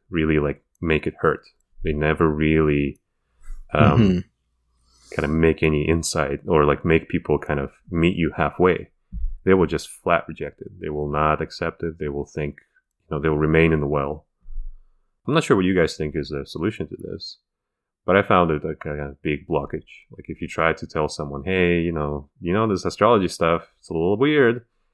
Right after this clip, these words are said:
Speaker 1: it's a little odd, what do you think?" And they'll be like, "Nah, this is, this is kind of what I am." What do you guys think?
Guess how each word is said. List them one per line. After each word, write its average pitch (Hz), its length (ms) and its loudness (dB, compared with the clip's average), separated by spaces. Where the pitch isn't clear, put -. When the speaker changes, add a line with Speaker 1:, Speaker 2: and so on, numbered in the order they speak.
Speaker 1:
it's - 100 -20
a - 60 -10
little 80 160 0
odd, 82 480 6
what 82 240 -4
do 85 60 -2
you 80 60 0
think?" 98 340 -6
And 80 140 -2
they'll 78 120 6
be 78 140 2
like, 76 220 0
"Nah, 104 400 2
this - 100 -14
is, - 260 -6
this 80 120 -6
is 87 100 -6
kind 78 200 -2
of 73 60 -4
what 80 160 -4
I 71 140 -2
am." 71 280 -8
What 110 80 2
do 101 40 8
you 87 60 6
guys 78 140 2
think? 76 160 -8